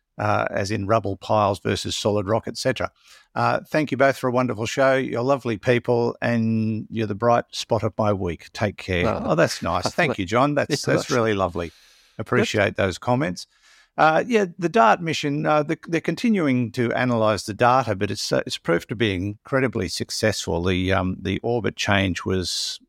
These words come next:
Speaker 1: more than they expected.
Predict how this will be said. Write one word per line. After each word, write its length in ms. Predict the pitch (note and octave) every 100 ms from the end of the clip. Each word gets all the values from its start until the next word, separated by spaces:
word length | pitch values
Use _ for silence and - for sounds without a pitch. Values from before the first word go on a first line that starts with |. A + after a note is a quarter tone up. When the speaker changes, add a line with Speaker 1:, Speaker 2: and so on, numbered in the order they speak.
| - A2 G2+ G#2
Speaker 1:
more 440 | G#2 G#2+ C3 B2
than 280 | G2 F#2 F#2+ - _ _ -
they 180 | G2+ G2
expected. 640 | - - A2+ - F#2 -